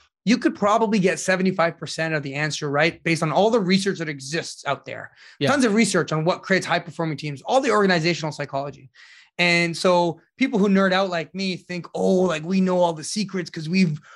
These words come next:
Speaker 1: read all the stuff." But if you took a guess, you could probably get seventy-five percent of it right without ever having picked up a book, 'cause a lot of it's common knowledge. But the challenge is actually implementing it.
Speaker 2: Sure.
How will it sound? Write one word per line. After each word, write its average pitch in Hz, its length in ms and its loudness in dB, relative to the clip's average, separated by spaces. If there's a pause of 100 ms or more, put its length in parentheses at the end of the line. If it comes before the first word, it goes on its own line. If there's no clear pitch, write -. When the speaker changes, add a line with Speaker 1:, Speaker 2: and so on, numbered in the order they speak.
(140)
Speaker 1:
read 185 260 0
all 170 140 0
the 160 80 -8
stuff." 165 360 -4
But 190 120 0
if 185 100 -2
you 262 100 0
took 294 220 -4
a 240 60 0
guess, 185 340 -4
you 190 60 -6
could 185 120 -10
probably 180 240 -4
get 156 160 -6
seventy-five 156 480 -4
percent 151 280 -6
of 143 80 -2
it 139 100 -8
right 156 300 0
without 160 200 -2
ever 156 260 -2
having 160 420 -4
picked 156 220 -10
up 156 100 -2
a 139 60 -2
book, 131 360 -6 (300)
'cause 220 100 2
a 220 40 6
lot 202 260 4
of 196 80 2
it's 196 240 -2
common 170 360 0
knowledge. 208 440 -2 (300)
But 190 100 -4
the 196 60 0
challenge 190 680 0 (240)
is 190 100 -4
actually 175 380 -4
implementing 143 640 -6
it. - 200 -20 (200)
Speaker 2:
Sure. 127 420 0